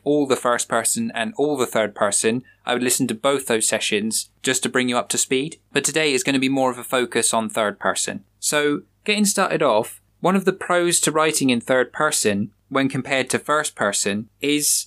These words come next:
it's a lot easier to dissociate yourself from the work, which makes it easier to swallow things from a critical point of view. Now,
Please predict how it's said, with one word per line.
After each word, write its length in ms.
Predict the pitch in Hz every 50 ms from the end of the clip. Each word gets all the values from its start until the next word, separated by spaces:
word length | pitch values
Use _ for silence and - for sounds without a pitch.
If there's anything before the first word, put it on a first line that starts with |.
| - -
it's 160 | 151 151 -
a 60 | 165
lot 240 | 165 175 190 190 -
easier 360 | 175 185 180 160 165 170 165
to 160 | 160 160 - 151
dissociate 800 | 147 143 139 - - 165 160 156 - - 156 147 135 131 127 -
yourself 460 | 131 123 - - 139 127 123 120 -
from 420 | - - - - 135 127 131 127
the 80 | 117 120
work, 380 | 120 127 131 151 180 - -
which 180 | - 143 - -
makes 240 | 151 143 143 - -
it 140 | 131 - -
easier 680 | - 147 156 151 139 - 123 113 107 104 104 110 - _ _ _ _ _ _ _ _ -
to 80 | 147
swallow 640 | - - - 139 135 131 127 123 123 123 120 120 - _ _ _ -
things 380 | - - 135 131 127 123 -
from 260 | - - 131 123 123
a 60 | 117 107
critical 440 | - - 147 143 - 143 - 147
point 240 | 143 - 151 147 143
of 100 | 139 131
view. 260 | - 143 147 160 160 -
Now, 360 | 135 127 127 127 127 127 -